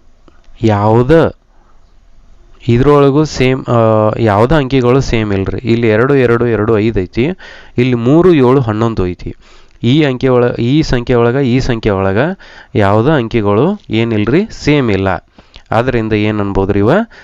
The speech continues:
ಸಹ ಅವಿಭಾಜ್ಯ ಅಂತ ಅವ್ರ ಕೊಟ್ಟಾರ ನೋಡ್ರಿ.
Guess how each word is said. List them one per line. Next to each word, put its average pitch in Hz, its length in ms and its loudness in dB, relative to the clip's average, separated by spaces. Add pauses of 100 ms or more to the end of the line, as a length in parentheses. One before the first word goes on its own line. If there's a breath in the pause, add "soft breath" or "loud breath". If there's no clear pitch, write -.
ಸಹ 127 320 0
ಅವಿಭಾಜ್ಯ 95 800 0 (160)
ಅಂತ 101 140 -4
ಅವ್ರ 113 180 0
ಕೊಟ್ಟಾರ 90 360 -8
ನೋಡ್ರಿ. - 320 -16